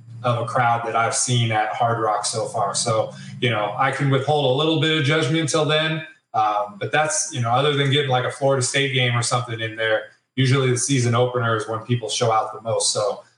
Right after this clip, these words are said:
um, I'm looking forward to hopefully, uh, you know, uh, authentic Miami Hurricanes experience, uh, September first.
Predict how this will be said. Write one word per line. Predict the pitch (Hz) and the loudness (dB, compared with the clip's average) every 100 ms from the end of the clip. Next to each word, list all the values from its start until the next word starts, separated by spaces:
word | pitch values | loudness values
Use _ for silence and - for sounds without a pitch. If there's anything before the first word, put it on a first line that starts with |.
| _ | _
um, | 113 113 117 | -2 0 0
I'm | 120 117 120 127 _ | -2 0 0 -2 _
looking | 143 156 151 160 135 | 0 0 2 0 2
forward | 151 143 143 131 | 2 2 2 0
to | - 131 123 | 0 2 2
hopefully, | 143 - 131 123 123 | 0 0 0 2 0
uh, | 117 113 107 | 0 0 -2
you | 143 113 | 0 -2
know, | 107 131 | -2 -6
uh, | 107 104 104 - _ - | -4 -4 -4 -8 _ -4
authentic | - - 139 135 135 - - - | -4 -2 -2 0 -2 -4 -12 -4
Miami | 120 123 123 123 | 0 2 2 2
Hurricanes | 123 120 120 117 113 | 2 0 -2 -2 -2
experience, | - 127 117 104 - - - - _ - | -4 -2 -2 -2 -4 -4 -6 -20 _ -2
uh, | 107 101 | 0 2
September | - 113 - 120 104 | 0 -2 0 -2 -2
first. | - - - - | -4 -4 -4 -12